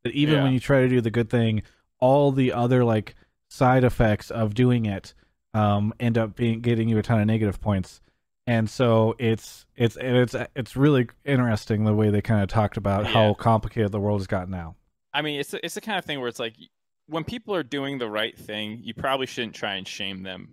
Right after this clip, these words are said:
Speaker 2: for doing it, is, is the ultimate takeaway I come
Speaker 1: Yeah.
Speaker 2: with. It's like, w-, do I think what, what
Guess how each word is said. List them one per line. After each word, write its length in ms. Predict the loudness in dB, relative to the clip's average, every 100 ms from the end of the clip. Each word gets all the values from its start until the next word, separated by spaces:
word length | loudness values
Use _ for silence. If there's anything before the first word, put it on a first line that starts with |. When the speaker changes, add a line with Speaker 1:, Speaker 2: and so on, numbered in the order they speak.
| _
Speaker 2:
for 140 | -20 -16
doing 300 | -14 -16 -18
it, 160 | -20 _ -16
is, 160 | -16 -14
is 100 | -8
the 80 | -6
ultimate 300 | -8 -10 -14
takeaway 360 | -16 -14 -14
I 120 | -14
come 180 | -14 -4
Speaker 1:
Yeah. 200 | 0 0
Speaker 2:
with. 100 | -4 -14 _
It's 100 | -6
like, 320 | -6 -6 -10 _ _ _ _ _ _ _ _ _ _ _
w-, 140 | -20 -20 -20 -12
do 160 | -4 0
I 100 | 0
think 280 | -2 -8 -2
what, 260 | -4 -2
what 200 | -4 -4